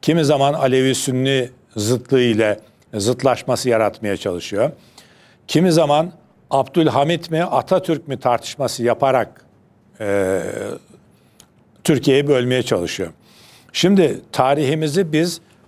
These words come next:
Osmanlı tarihini de, Cumhuriyet tarihini de yanlış okursak, eksik okursak ve özellikle yabancıların anlatımıyla okursak yanlış olur. Üniversitelerimize çok iş düşüyor.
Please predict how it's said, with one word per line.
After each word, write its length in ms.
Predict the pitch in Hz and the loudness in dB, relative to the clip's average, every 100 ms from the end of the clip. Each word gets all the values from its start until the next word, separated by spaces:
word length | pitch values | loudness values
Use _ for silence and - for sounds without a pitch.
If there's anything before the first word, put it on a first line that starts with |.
| - | -4
Osmanlı 520 | 123 - 170 185 165 | -2 0 0 2 0
tarihini 560 | 143 131 131 135 156 139 | 2 2 0 0 0 0
de, 180 | 127 143 | 0 -2
Cumhuriyet 440 | 135 127 139 160 | -4 0 2 2
tarihini 480 | 156 127 117 107 98 | 2 2 0 -4 -2
de 180 | 107 165 - _ - _ _ 110 | -2 -2 -8 _ -20 _ _ -6
yanlış 540 | 101 120 135 175 175 | 0 2 2 0 0
okursak, 600 | 139 - 131 135 131 139 | 0 0 0 0 -2 -2
eksik 320 | 127 - 185 | -4 -4 0
okursak 520 | 160 - 131 131 131 - _ _ - | 0 2 0 0 -2 -4 _ _ -2
ve 60 | |
özellikle 600 | 120 123 131 165 175 175 | 0 2 2 0 0 -2
yabancıların 760 | 147 135 123 139 139 147 147 202 | 0 0 0 0 0 2 2 0
anlatımıyla 680 | 156 135 131 117 127 110 104 | 0 0 0 -2 -4 -2 -2
okursak 640 | 104 135 - 180 - 180 180 _ | 0 -2 0 0 2 0 -2 _
yanlış 400 | 135 139 147 - | -2 -2 -2 -4
olur. 200 | 101 87 - _ _ _ - | -6 -6 -14 _ _ _ -6
Üniversitelerimize 920 | 127 139 165 160 180 156 147 139 180 | 0 2 2 2 2 2 2 0 0
çok 320 | - 175 - | 0 -2 -2
iş 220 | 143 - - | -8 -8 -12
düşüyor. 320 | - 85 | -12 -10